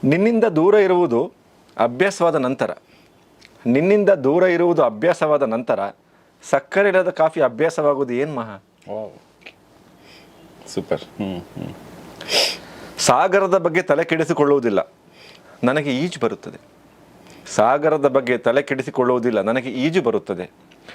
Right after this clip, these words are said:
Speaker 1: ಆದರೆ ನಿನ್ನ ಕಂಗಳ ಕೊಳದಲ್ಲಿ ಅದೆಂತಹ ಸುಳಿಗಳಿವೆ."
Speaker 2: ವಾವ್.
Speaker 1: ಇದು ಇನಿಷಿಯಲ್ ಪ್ರೀತಿಲಿರೋರಿಗೆ ಈ ಲೈನ್ ಇಷ್ಟ ಆಗ್ಬೋದು.
Speaker 2: ಓಕೆ.
Speaker 1: "ನೀನು ಜೊತೆಯಲ್ಲಿದ್ದರೆ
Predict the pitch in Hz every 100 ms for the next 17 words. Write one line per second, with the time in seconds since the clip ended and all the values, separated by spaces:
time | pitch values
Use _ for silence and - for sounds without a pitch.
0 | - - 120 151 165 160 143 143 - 131
1 | 151 156 151 - 123 139 135 104 131 _
2 | _ _ - 107 117 131 147 143 143 123
3 | 123 120 98 90 95 _ - 98 110 98
4 | - - - - - - - - - -
5 | - - - - - - - - - -
6 | - - - - - - - - - -
7 | 101 - 123 165 175 170 156 143 135 123
8 | 120 113 110 101 104 87 82 82 98 90
9 | - 87 - - - - - - - 135
10 | 180 233 143 139 139 196 202 165 151 107
11 | -